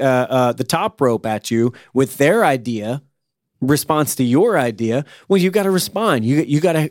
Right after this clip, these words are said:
you gotta have a conversation here, right? This is what happens when you put yourself and your ideas out in public. But if, if you stand by the idea that, you know,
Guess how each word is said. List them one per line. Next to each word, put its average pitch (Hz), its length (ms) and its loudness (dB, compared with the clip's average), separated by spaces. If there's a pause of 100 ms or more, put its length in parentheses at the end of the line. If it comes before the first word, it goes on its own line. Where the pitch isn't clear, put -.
you 160 120 0
gotta 170 220 0 (640)
have 170 180 0
a 214 60 -4
conversation 202 680 0
here, 98 400 -10 (100)
right? 156 240 0
This 170 140 0
is 208 60 -2
what 202 140 0
happens 156 300 0
when 156 80 0
you 147 60 2
put 147 160 -2
yourself 127 320 0 (340)
and 127 100 2
your 147 100 2
ideas 113 440 0
out 123 120 0
in 139 60 -4
public. 139 480 -6 (300)
But 131 140 2
if, 127 240 -2
if 131 200 0
you 123 120 0
stand 147 600 0
by 156 160 2
the 156 200 2
idea 147 640 0 (300)
that, 107 320 0 (480)
you 110 120 -6
know, 90 360 -6